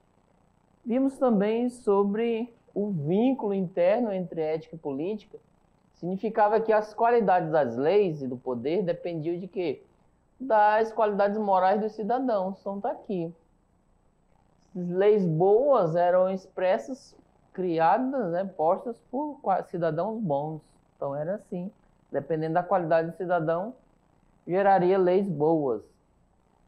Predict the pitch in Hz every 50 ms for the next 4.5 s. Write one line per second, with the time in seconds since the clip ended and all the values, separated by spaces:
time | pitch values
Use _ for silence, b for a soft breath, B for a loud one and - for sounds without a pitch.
0 | _ _ _ _ _ - - 185 196 208 226 220 196 202 220 254 294 320 - -
1 | - 226 - - - 185 175 170 - - 160 131 123 123 120 113 110 107 - -
2 | 160 208 233 196 156 151 - _ _ _ _ _ _ _ _ _ _ _ _ _
3 | _ _ _ _ _ _ - 151 143 160 165 165 165 156 156 - - 175 170 170
4 | 160 160 - 165 160 160 147 - -